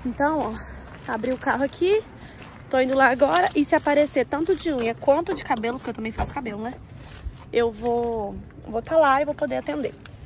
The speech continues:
Então é isso. Peguei meu lanche, peguei minhas coisinhas, não tô levando almoço. Peguei fruta, peguei pão, porque eu não sei como é que vai ser, né, gente, lá.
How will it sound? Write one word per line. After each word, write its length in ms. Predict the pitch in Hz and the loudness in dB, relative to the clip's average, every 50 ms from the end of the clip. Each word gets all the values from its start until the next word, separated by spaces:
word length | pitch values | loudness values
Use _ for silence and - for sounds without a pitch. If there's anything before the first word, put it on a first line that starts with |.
| - - - - - - - | -12 -10 -10 -10 -10 -10 -8
Então 220 | - - 233 262 | -4 0 2 4
é 80 | 285 262 | 4 2
isso. 340 | 214 - - - - - - - - - - - - - - - - - - - - - - - - - - - | 0 -2 -4 -6 -6 -8 -10 -12 -12 -12 -12 -14 -14 -16 -18 -20 -18 -18 -18 -18 -18 -18 -20 -20 -20 -20 -6 2
Peguei 200 | - 240 226 226 | 4 4 6 6
meu 160 | 233 233 220 | 6 6 8
lanche, 540 | 220 226 247 285 311 330 349 330 - - - | 8 8 8 8 8 6 4 2 -2 -4 -2
peguei 220 | - 233 220 226 226 | -2 0 0 0 0
minhas 200 | 226 226 226 - | 0 -2 -2 -2
coisinhas, 560 | - 233 214 226 214 240 294 302 330 330 269 | -2 -2 -2 0 0 0 2 2 2 0 0
não 120 | 262 269 | -2 -2
tô 100 | 277 302 | 0 0
levando 260 | 285 262 240 247 226 | 0 0 0 0 -2
almoço. 560 | 220 220 220 226 240 269 311 339 - - - 349 - - - - - - - - - - - - - - - - - - - - - - - - - - - - | -4 -2 0 0 2 2 2 2 0 -4 -8 -10 -10 -12 -12 -14 -14 -10 -4 -4 -2 0 -2 -2 -4 -6 -8 -10 -12 -12 -14 -14 -14 -14 -18 -18 -16 -16 -12 -6
Peguei 300 | - 254 233 214 226 220 | -2 0 2 2 2 0
fruta, 560 | 220 - - 311 285 302 330 311 285 - - 233 | 0 -2 0 2 2 4 4 2 0 -2 -6 -4
peguei 300 | - 233 214 226 240 196 | -4 -2 0 0 -2 -2
pão, 240 | - - 247 262 | 2 2 2 2
porque 140 | 254 - - | 2 0 0
eu 40 | 269 | 2
não 120 | 269 349 | 2 2
sei 120 | 370 - 302 | 0 0 -2
como 160 | - 294 269 | -2 0 -2
é 60 | 269 | -2
que 80 | - 269 | 2 4
vai 160 | 277 277 302 | 4 4 4
ser, 280 | - - - 254 247 247 | 2 0 2 2 2 2
né, 140 | 240 240 | 2 0
gente, 320 | 233 214 214 202 190 - 254 | 0 -2 -4 -4 -4 -4 0
lá. 240 | 240 208 180 - | 0 0 0 -2